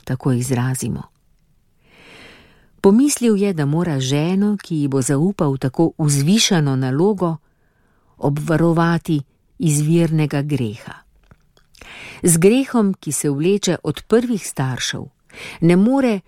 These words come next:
v vsej čistosti vzgajati njegovega sina. Izvirni greh je hujši od tistega, o katerem govori prerok Jeremija, ko pravi, da bodo otroci imeli skomine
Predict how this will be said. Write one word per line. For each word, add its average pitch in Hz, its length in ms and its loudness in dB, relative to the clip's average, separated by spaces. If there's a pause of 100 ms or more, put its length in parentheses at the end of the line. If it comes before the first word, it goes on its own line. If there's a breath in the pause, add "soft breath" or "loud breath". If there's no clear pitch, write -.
(180)
v 190 220 2
vsej 196 300 2
čistosti 151 920 -2 (100)
vzgajati 147 720 0
njegovega 127 600 -2
sina. 113 520 -4 (1300 loud breath)
Izvirni 185 720 4
greh 190 420 0 (480)
je 147 160 0
hujši 285 600 0
od 143 240 -2
tistega, 151 720 0
o 139 80 -2
katerem 139 480 0
govori 139 400 0
prerok 143 680 -2
Jeremija, 143 760 2 (320 loud breath)
ko 160 120 2
pravi, 160 400 2
da 147 120 -2
bodo 143 240 -2
otroci 165 760 0 (260 soft breath)
imeli 165 340 2
skomine 190 760 2